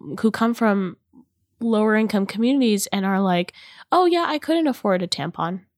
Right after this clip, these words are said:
I just, like, um, I just use toilet paper and I just, like, wrap it up into a wad whenever I have to."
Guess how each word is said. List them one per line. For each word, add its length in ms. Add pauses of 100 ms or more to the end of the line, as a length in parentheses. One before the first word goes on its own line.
(140)
I 140
just, 280
like, 320 (180)
um, 440 (180)
I 140
just 240
use 200 (160)
toilet 300
paper 340
and 100
I 80
just, 200
like, 140
wrap 260
it 80
up 140
into 260
a 80
wad 400
whenever 380
I 60
have 300
to." 220